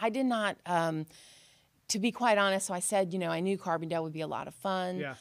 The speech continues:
Speaker 1: I knew I needed to get away from
Speaker 2: Mm-hmm.
Speaker 1: my family. You know what I mean? I knew I needed to make my own way. College was just a great way to do that.
Speaker 2: Yeah.
Speaker 1: Um, and even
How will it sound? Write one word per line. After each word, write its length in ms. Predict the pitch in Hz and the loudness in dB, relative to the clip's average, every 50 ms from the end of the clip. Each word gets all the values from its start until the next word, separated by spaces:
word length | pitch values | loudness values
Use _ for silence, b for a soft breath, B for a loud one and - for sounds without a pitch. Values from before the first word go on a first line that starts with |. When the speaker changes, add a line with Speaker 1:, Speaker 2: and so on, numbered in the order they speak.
| B B B B B _ | B B B B B _
Speaker 1:
I 720 | - 196 202 208 226 233 240 247 240 240 240 226 214 - - | 0 0 0 2 0 0 0 0 -2 -2 -2 -4 -6 -8 -10
knew 420 | - 180 185 196 202 202 208 196 190 | -8 -4 -2 2 2 4 4 2 2
I 80 | 180 | 0
needed 320 | 175 185 180 170 175 160 156 | 0 0 -2 -2 -2 -4 -6
to 60 | 160 | -4
get 160 | - 170 160 | -4 -4 -4
away 640 | 160 151 143 143 156 156 151 147 120 107 104 - - - | -4 -4 -4 -4 -2 -2 -2 -2 -2 -6 -8 -10 -10 -10
from 80 | 160 151 | -6 -4
Speaker 2:
Mm-hmm. 140 | 139 156 | -4 -2
Speaker 1:
my 120 | 156 151 151 | -2 -4 -4
family. 440 | - - - 113 - - - - - | -6 -8 -8 -8 -8 -10 -10 -8 -2
You 120 | 175 180 | 0 2
know 80 | 175 175 | 2 4
what 80 | 175 175 | 4 4
I 60 | 170 | 4
mean? 200 | 175 170 170 170 | 4 2 2 2
I 60 | 170 | 2
knew 200 | 185 196 208 214 | 4 4 6 6
I 60 | 202 | 6
needed 380 | 196 190 185 165 180 180 160 160 | 4 4 2 2 0 -2 -4 -4
to 320 | 185 185 160 156 151 135 - - - 123 160 151 170 - - | -4 -2 -2 -2 -4 -6 -10 -14 -14 -12 -12 -12 -14 -12 -8
make 340 | 156 170 180 180 170 - | -4 0 0 0 0 0
my 180 | 180 160 160 160 | -4 -4 -2 -2
own 180 | 160 156 156 156 | -4 -4 -2 -2
way. 340 | 160 156 156 151 156 160 B B B B B B - | -2 -2 -2 -2 -4 -6 B B B B B B -14
College 420 | - - 226 254 240 240 220 190 | -10 -6 -2 0 0 0 0 0
was 160 | 180 185 175 - | -2 -2 -4 -4
just 200 | - 165 - - | -6 -8 -8 -8
a 40 | 151 | -10
great 500 | - - 160 170 170 170 160 - - - _ _ _ | -10 -4 0 0 2 2 0 -2 -6 -12 _ _ _
way 420 | - 165 156 156 170 160 160 156 156 | -10 -8 -4 -2 0 2 2 0 -2
to 120 | - 165 | -4 -6
do 220 | 143 143 156 151 139 | -6 -4 -6 -6 -4
that. 300 | - 131 - - - - | -6 -6 -6 -6 -8 -8
Speaker 2:
Yeah. 140 | 143 131 120 B B B B B B B - | -10 -10 -12 B B B B B B B 0
Speaker 1:
Um, 320 | 170 170 165 165 160 147 | 2 4 4 4 2 2
and 140 | 135 180 180 | 0 0 0
even 380 | 190 185 190 185 175 156 - | 0 0 0 -2 -2 -4 -6